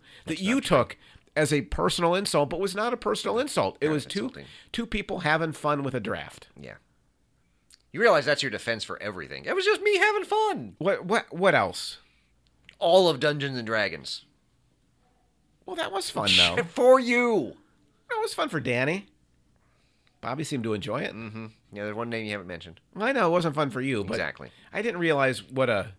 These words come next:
Speaker 1: stickler you were for,
Speaker 2: Anyways,
Speaker 1: like,
Speaker 2: back to
Speaker 1: playing a game straight.
Speaker 2: back to Spider-Man Across the Spider-Verse.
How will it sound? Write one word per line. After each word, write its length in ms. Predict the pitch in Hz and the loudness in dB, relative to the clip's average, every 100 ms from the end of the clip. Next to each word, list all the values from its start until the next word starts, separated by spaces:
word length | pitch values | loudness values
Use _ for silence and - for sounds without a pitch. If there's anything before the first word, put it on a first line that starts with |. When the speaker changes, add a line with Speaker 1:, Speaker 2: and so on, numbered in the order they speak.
| _ _ _ | _ _ _
Speaker 1:
stickler 440 | - - 196 143 117 | -10 -6 -4 -2 0
you 200 | 95 95 | 0 -2
were 260 | 90 82 | -4 -6
for, 160 | - 101 | -8 -4
Speaker 2:
Anyways, 140 | 92 98 | -2 -2
Speaker 1:
like, 120 | 90 | -2
Speaker 2:
back 140 | 123 127 | 0 2
to 60 | |
Speaker 1:
playing 140 | 139 131 | 2 0
a 60 | |
game 220 | 120 113 | -2 -4
straight. 340 | 95 - 117 92 | -4 -2 0 4
Speaker 2:
back 220 | 151 151 | 4 2
to 60 | 139 | -2
Spider-Man 520 | - 143 135 131 120 | 2 2 4 2 0
Across 280 | 120 120 - | 0 0 0
the 60 | |
Spider-Verse. 520 | - 113 95 85 82 | -2 0 0 -4 -8